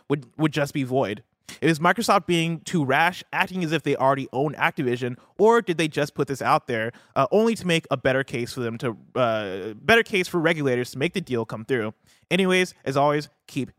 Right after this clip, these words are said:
being awesome. Tim, what do you feel? How, let's start with the second half of that, right? Like, is Microsoft putting the cart before the,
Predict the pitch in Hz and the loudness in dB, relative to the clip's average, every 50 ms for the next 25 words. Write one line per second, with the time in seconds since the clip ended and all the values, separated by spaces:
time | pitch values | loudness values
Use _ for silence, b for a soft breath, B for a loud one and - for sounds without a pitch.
0 | _ - 135 120 113 113 113 113 - _ - 113 110 107 - - 107 104 110 - | _ -8 -6 -6 -6 -6 -10 -12 -16 _ -10 -8 -8 -8 -8 -8 -10 -10 -12 -14
1 | _ _ _ _ _ _ _ _ _ _ _ _ _ _ _ _ _ _ - - | _ _ _ _ _ _ _ _ _ _ _ _ _ _ _ _ _ _ 0 0
2 | 240 220 214 226 220 - _ _ _ _ _ _ _ _ _ _ - 302 311 302 | 2 2 0 -4 -8 -12 _ _ _ _ _ _ _ _ _ _ -2 0 0 0
3 | 269 269 262 214 254 277 156 175 208 262 285 - 294 269 262 247 226 - - 156 | 2 2 2 4 4 4 4 4 2 4 4 4 2 2 2 2 0 0 0 -2
4 | 147 143 123 123 113 113 113 - - 123 123 104 107 101 98 90 - - - 123 | -2 -2 -2 -2 -2 -2 -4 -4 -4 -4 -4 -4 -4 -6 -6 -6 -8 -6 -2 -2
5 | 117 120 117 - 123 135 127 117 b b b b _ - 180 226 196 233 202 226 | 0 0 0 0 0 0 0 -2 b b b b _ 2 2 2 4 2 -2 0
6 | 214 - 214 202 - 208 196 170 151 - - 151 143 151 143 - 147 135 123 120 | 2 2 2 2 2 0 -2 -2 0 2 2 2 2 0 -4 -4 -4 -2 -2 -4